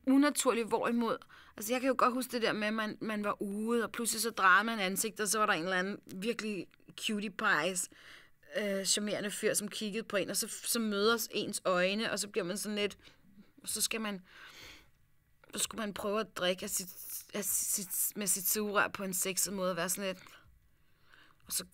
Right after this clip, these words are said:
altså, det har jeg set unge piger gøre på den der sådan her, lidt lækre måde, og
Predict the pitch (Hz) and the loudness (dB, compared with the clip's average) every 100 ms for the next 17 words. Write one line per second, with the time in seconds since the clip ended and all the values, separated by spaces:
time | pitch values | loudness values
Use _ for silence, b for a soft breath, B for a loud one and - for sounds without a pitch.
0 | - - 175 160 175 - - 185 190 180 | -10 -4 -4 -6 -12 -12 -6 -2 0 4
1 | - 226 - 180 175 180 180 160 131 151 | 4 2 0 -2 -2 -2 -2 0 0 0
2 | - 160 131 120 90 87 - b b b | 0 -2 -2 -4 -4 -8 -12 b b b
3 | _ - - - - - - 175 160 156 | _ -20 -20 -20 -20 -20 -10 -8 -4 -6
4 | - 160 170 131 156 - | -2 -2 -2 -4 -6 -8